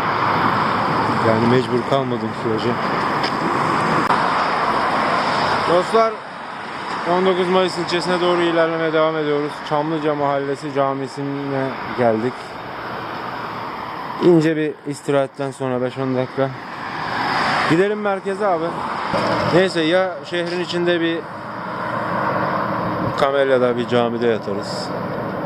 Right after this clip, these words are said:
Ya da şehri çıkar öyle bir yer bulur yatarız. Olmadı gece yürürüz. Fazla kasmıyoruz artık. Ya nasip diyoruz. Yola devam.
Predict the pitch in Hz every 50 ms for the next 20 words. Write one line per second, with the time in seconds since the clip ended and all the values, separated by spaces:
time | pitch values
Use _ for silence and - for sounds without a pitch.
0 | - - - - - - - - - - - 127 123 127 139 131 143 135 131 127
1 | 127 - - - 139 127 127 127 131 127 123 110 110 107 104 104 98 92 95 98
2 | 95 98 92 85 - 98 95 98 - - - - - - - - - - - -
3 | - - - - - 139 143 135 127 127 123 120 127 123 - 117 117 107 113 113
4 | 113 107 92 85 85 85 87 - - - - - - - - - - - - -
5 | - - - - - - - - - - - 180 170 160 156 180 180 - 185 175
6 | 165 - - 165 156 139 131 123 110 120 117 113 - - 110 101 117 135 139 147
7 | 160 165 165 156 - 175 165 - - 151 151 147 143 151 147 123 110 113 113 117
8 | 120 127 131 135 135 135 139 151 143